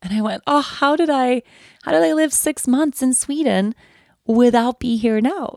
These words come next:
It's normally a book I read every month. It's like an ongoing, one of those books that is just an ongoing read that I can sit down and open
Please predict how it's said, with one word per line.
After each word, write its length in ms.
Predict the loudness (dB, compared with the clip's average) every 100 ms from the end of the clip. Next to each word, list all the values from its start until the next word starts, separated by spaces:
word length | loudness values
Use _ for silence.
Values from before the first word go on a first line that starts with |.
| -12
It's 400 | -8 -6 -4 -2
normally 320 | 0 2 0
a 60 |
book 200 | 0 -2
I 80 | 0
read 300 | 0 0 0
every 200 | 2 2
month. 360 | 2 0 -6 -10
It's 140 | -8
like 100 | -4
an 100 | -2
ongoing, 760 | 0 2 2 2 2 0 -2 -6 -12 -20 -20 -20 -4
one 140 | 2
of 80 | 4
those 160 | 4 4
books 460 | 0 0 -4 -8 -10 _ _ _
that 140 | 0
is 160 | 0 0
just 180 | -2 -2
an 100 | -2
ongoing 460 | -2 0 0 0 -2
read 320 | -4 -6 -2
that 100 | -2
I 80 | 0
can 160 | -2
sit 220 | -4 -4 -2
down 200 | 0 0
and 120 | 0
open 400 | -2 -2 -4